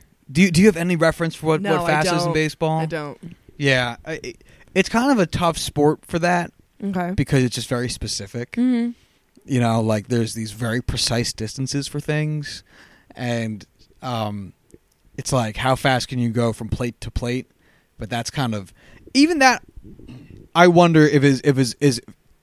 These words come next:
Speaker 1: if it's a really good measurement, because s-, plate to plate, it's ninety feet.
Speaker 2: Okay.
Speaker 1: Everyone's running more than ninety feet, though,
Speaker 2: Mm-hmm.
Speaker 1: 'cause no one's running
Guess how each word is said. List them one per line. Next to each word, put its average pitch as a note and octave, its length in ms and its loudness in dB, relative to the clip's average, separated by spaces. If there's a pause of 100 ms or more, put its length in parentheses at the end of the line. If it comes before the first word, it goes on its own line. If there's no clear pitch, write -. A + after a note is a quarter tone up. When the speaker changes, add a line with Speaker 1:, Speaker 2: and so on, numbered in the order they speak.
(400)
Speaker 1:
if D#3 160 6
it's D3+ 160 8
a C3+ 60 6
really C3 340 6
good A#2 300 2
measurement, B2+ 600 0 (360)
because C#3+ 400 6 (180)
s-, - 200 -10 (100)
plate G#3 240 4
to F#3 80 -6
plate, D#3+ 240 0
it's - 140 -8
ninety B2+ 220 0
feet. - 280 -16 (400)
Speaker 2:
Okay. F#3+ 300 -4 (840)
Speaker 1:
Everyone's A3+ 440 4
running D3 260 4
more C3 160 4
than A#2+ 100 -2
ninety A2+ 220 -2
feet, F#2 260 -16
though, - 260 -16 (480)
Speaker 2:
Mm-hmm. G#3+ 320 -4
Speaker 1:
'cause D#3 220 4
no E3 280 6
one's F#3 300 4
running C3 380 4